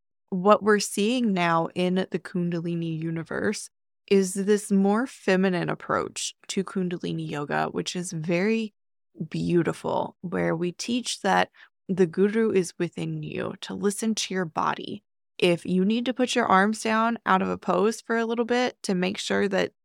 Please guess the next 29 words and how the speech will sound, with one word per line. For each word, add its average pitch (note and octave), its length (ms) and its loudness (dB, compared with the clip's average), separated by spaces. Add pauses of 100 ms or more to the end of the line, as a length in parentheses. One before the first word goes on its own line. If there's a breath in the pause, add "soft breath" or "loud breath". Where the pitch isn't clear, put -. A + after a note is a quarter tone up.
(260)
"Oh, F#3 360 4 (120)
it F#3 220 2
was F#3 220 0
just - 400 0
that F3 200 0
my F3+ 160 0
arms E3+ 360 -2
are F#3+ 40 -4
getting F#3+ 280 -2
tired F#3 360 0
and E3+ 140 -4
my E3 100 -4
muscles D#3+ 400 -6
cramping," G3+ 600 -2 (320)
and F3 420 2 (320)
instead F#3+ 460 4
of F3+ 480 2 (320)
an F#3 120 4
injury, C4+ 680 2 (380)
do F3+ 240 2
that, - 460 -10 (440)
right? F3+ 300 2
We're F#3+ 320 4 (180)
really B3 520 0 (440)
big G3 400 4
on F3 240 0
listening G#3 440 0
to F3 480 -4
yourself, - 920 -10